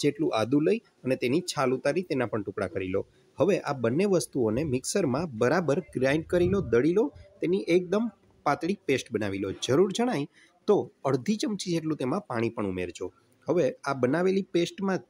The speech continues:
પેસ્ટને બરાબર ગાળી લો એટલે તમારી પાસે અડધીથી પોણી વાટકી જેટલું એ તેનું લિક્વિડ તૈયાર થઈ જશે, તેનું પ્રવાહી આવી જશે. આ પ્રવાહીના ગળણી વડે ગાળી લીધા બાદ મિશ્રણમાં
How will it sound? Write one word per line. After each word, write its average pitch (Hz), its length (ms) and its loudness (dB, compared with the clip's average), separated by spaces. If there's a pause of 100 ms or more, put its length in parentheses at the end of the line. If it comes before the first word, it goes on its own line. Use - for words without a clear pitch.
(120)
પેસ્ટને 156 420 -2
બરાબર 147 420 -2
ગાળી 117 360 0
લો 147 280 0
એટલે - 320 -6
તમારી 165 300 0
પાસે 135 280 -4
અડધીથી 147 640 0 (120)
પોણી 143 260 4
વાટકી 165 340 0
જેટલું 151 400 -2 (440)
એ 123 100 2
તેનું 135 300 2
લિક્વિડ 139 440 0
તૈયાર 110 220 2
થઈ 110 180 -4
જશે, 110 240 0
તેનું 123 280 -2
પ્રવાહી 117 500 0
આવી 113 180 0
જશે. 92 300 -4 (120)
આ 175 100 -2
પ્રવાહીના 131 500 -2
ગળણી 120 300 2
વડે 120 200 -2
ગાળી 104 260 0
લીધા 127 260 0
બાદ 131 320 -4 (420)
મિશ્રણમાં 135 500 -2